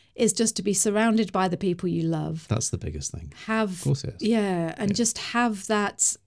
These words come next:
Speaker 1: uh, have, have what you've got.
Speaker 2: Yeah, it
Speaker 1: And
Speaker 2: doesn't
Speaker 1: have
Speaker 2: ma-,
Speaker 1: it be
Speaker 2: it,
Speaker 1: enough.
Speaker 2: yeah, that, I was, I was only joking saying about the, the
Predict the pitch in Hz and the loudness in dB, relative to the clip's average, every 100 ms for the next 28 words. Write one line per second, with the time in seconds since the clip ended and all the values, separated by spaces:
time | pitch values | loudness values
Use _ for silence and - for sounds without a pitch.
0 | _ 247 226 190 - 269 226 - _ - | _ -4 -2 -2 -2 -2 -2 -10 _ -12
1 | - - 285 294 285 262 247 - 190 165 | -8 0 2 2 2 6 6 4 0 0
2 | - - - _ _ _ _ - 90 - | -2 -6 -6 _ _ _ _ 0 2 6
3 | 254 - 254 233 - 240 233 240 226 196 | 6 8 8 6 6 6 6 8 6 4
4 | - 60 65 151 160 - 120 120 123 127 | 2 0 0 2 0 4 4 6 6 6
5 | 123 120 123 104 98 82 80 - 78 - | 6 6 6 6 4 2 -2 -4 -6 -6
6 | 85 85 78 80 87 85 85 90 | -8 -8 -6 -6 -4 -4 -2 -2